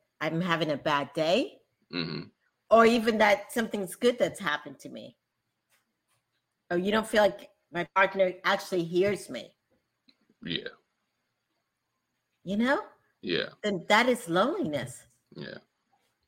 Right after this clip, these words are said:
Speaker 2: And with that being said, that's where sex is only gonna, well, sex without a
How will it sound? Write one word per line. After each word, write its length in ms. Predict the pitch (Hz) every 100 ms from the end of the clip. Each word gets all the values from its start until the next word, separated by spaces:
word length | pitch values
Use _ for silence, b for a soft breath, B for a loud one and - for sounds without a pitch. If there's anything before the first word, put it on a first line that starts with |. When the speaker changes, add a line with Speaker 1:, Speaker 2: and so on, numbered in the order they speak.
| _ _ -
Speaker 2:
And 120 | 87
with 100 | 87
that 180 | 98 135
being 180 | 92 85
said, 240 | 90 82
that's 300 | 82 87 - - -
where 360 | 80 85 85 80 73 -
sex 340 | - 98 -
is 80 | 87
only 180 | 85 82
gonna, 200 | 82 78 _ _ _ -
well, 180 | 95 82
sex 360 | - 101 -
without 360 | 82 87 87
a 80 | -